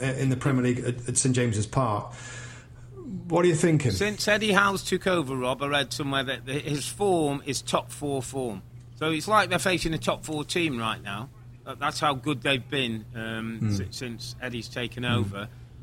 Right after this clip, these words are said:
Speaker 2: Um,
Speaker 1: Mm.
Speaker 2: I think Liverpool win.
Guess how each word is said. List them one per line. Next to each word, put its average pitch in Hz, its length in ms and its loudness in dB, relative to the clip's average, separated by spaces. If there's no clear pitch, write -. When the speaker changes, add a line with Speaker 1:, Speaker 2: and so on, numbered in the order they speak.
Speaker 2:
Um, 180 720 4
Speaker 1:
Mm. 107 240 2
Speaker 2:
I 196 100 4
think 220 200 -2
Liverpool 185 420 0
win. 202 240 -2